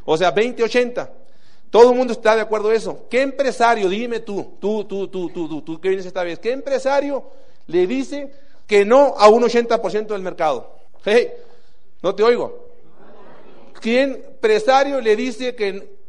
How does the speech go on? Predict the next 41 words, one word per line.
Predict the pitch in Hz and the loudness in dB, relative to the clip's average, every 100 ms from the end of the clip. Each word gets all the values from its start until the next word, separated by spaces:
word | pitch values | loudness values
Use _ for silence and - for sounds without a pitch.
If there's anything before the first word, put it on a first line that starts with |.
| - | -10
no | 185 247 277 - | 0 2 2 2
al | 208 202 | 2 2
ochenta | 190 185 226 247 240 226 | 2 -2 -2 -2 -4 -6
por | 190 170 | -6 -8
ciento | 180 214 214 214 | -4 -4 -4 -6
del | 202 | -6
mercado? | 202 202 269 254 | -8 -4 0 2
Y | |
tú | 220 | 0
dices, | 208 196 | -4 -4
"No, | 143 190 | -4 -4
pues | 202 | -4
no | 180 | 0
hay | 185 190 | 0 0
ninguno. | 190 156 240 330 359 - - - - - - - | -4 0 2 2 -2 -6 -12 -14 -12 -14 -14 -4
Excepto | 113 160 180 185 | -2 0 0 0
aquí, | 165 233 269 | 0 0 2
que | 247 | 4
nosotros | 233 240 | 2 2
decimos, | 208 240 233 | 0 0 2
oye, | 214 208 147 - | 2 0 -4 -8
es | - 151 | -6 0
que | |
a | 208 | 0
mí | 208 | 0
no | |
me | 214 | -4
gusta | 208 208 208 | -2 -2 -2
hacer | 190 196 | -2 0
redes". | 208 214 | 0 0
Bueno, | 143 175 254 202 - - - | -2 -4 -6 -8 -12 -14 -10
ya | 135 175 233 | 6 8 8
ahora | 240 247 226 | 8 6 4
la | 185 | 0
empresa | 175 175 220 233 220 180 - - | -2 0 0 2 0 -4 -10 -10
entró | 147 170 165 185 214 | -4 -4 -2 2 2
en | 226 | 2
un | 233 | -6
proceso | 214 214 220 220 220 208 | -4 -4 0 0 0 0
de | 196 | -2
reinvención, | 185 190 190 180 175 170 170 214 247 208 | 0 -2 -4 -6 -6 -6 -6 -4 -4 -4